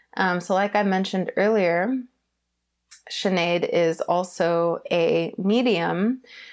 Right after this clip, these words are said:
So she told me that there was an energy present, which was actually my great-grandfather.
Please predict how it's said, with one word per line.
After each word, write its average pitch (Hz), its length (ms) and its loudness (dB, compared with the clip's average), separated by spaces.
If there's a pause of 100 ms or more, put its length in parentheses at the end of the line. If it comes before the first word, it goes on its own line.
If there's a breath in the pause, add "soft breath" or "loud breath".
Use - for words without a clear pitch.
(320 loud breath)
So - 180 -2
she 220 180 -2
told 247 260 0
me 381 120 2
that 247 180 2
there 202 180 2
was 190 160 0
an 190 120 -2
energy 202 460 0
present, 170 680 -4
which 175 340 -2
was 165 320 -2
actually 196 640 0
my 160 200 -4
great-grandfather. 170 1160 -2